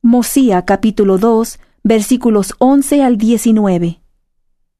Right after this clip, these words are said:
Tercer Nefi, capítulo veintisiete, versículo veintisiete.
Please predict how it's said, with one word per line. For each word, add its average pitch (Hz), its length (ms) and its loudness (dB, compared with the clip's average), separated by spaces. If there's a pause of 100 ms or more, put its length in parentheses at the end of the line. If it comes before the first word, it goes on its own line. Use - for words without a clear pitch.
(640)
Tercer 247 420 0
Nefi, 247 460 0
capítulo 220 560 0
veintisiete, 202 920 0
versículo 254 560 0
veintisiete. 247 840 0